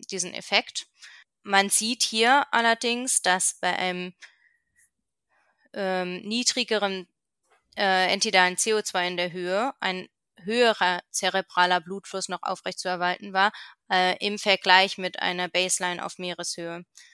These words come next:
Also kann man da, äh, sehen, dass die adversen Effekte von Hypokapnie in der Höhe bei chronischer Exposition abgemildert werden.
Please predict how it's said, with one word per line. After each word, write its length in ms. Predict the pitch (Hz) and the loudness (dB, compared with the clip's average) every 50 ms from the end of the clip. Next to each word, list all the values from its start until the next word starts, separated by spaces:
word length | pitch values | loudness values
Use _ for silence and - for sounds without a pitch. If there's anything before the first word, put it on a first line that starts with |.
| _ _ _ _ _ _ - | _ _ _ _ _ _ -12
Also 560 | - - 185 180 180 175 - 185 185 180 - - - _ _ _ _ _ _ _ _ _ _ _ _ _ _ _ - | -6 -4 -2 -2 -2 -2 -2 -2 -2 -2 -4 -6 -12 _ _ _ _ _ _ _ _ _ _ _ _ _ _ _ -8
kann 180 | - - 196 | -2 0 2
man 160 | 202 196 196 190 | 4 4 2 4
da, 360 | - 175 175 190 214 247 262 - _ _ _ _ _ _ _ - | 4 4 6 6 4 4 2 -2 _ _ _ _ _ _ _ -14
äh, 180 | - 214 196 - - | -10 -8 -8 -8 -8
sehen, 640 | - 208 170 175 196 196 202 220 233 262 285 285 254 - | -10 -10 -8 -6 -4 -2 -2 -2 -2 -4 -8 -12 -10 -4
dass 240 | - 180 180 - - | -4 -2 -2 -2 -6
die 180 | - 185 180 - - | -8 -10 -6 0 0
adversen 540 | 175 - - - 190 180 170 165 - 175 170 | 0 0 0 0 2 2 2 2 -2 -8 -10
Effekte 760 | - 185 - - 214 208 - - - 165 160 165 165 175 175 | -12 -10 -4 -4 -4 -4 -6 -10 -8 -6 -6 -6 -8 -10 -12
von 240 | - - 180 180 170 | -10 -8 -8 -8 -8
Hypokapnie 760 | 208 254 _ - 175 - - 170 - _ - 180 170 170 - - | -12 -12 _ -14 -14 -10 -8 -10 -10 _ -12 -12 -12 -12 -12 -14
in 120 | - 175 | -14 -8
der 220 | 165 170 170 165 - | -6 -6 -6 -6 -6
Höhe 400 | 196 208 214 226 254 285 359 403 _ _ _ _ _ _ _ _ _ _ _ - | -6 -4 0 2 2 2 2 -2 _ _ _ _ _ _ _ _ _ _ _ -6
bei 100 | 175 175 | -6 -6
chronischer 580 | _ - - 202 202 202 202 196 196 - 185 | _ -6 -4 -2 -2 -2 -2 0 0 0 -2
Exposition 880 | - - - - - - 190 180 180 - - - 202 196 202 220 240 240 - | -2 -4 -6 -8 -8 -8 -14 -12 -12 -8 -6 -6 -4 -4 -4 -6 -8 -8 -4
abgemildert 840 | - 196 - _ _ - 180 160 160 160 165 160 165 165 165 - - | -4 -4 -4 _ _ -8 -8 -8 -8 -10 -10 -8 -8 -8 -8 -8 -10
werden. 420 | 170 165 160 160 - 165 190 175 | -10 -10 -10 -10 -12 -14 -16 -16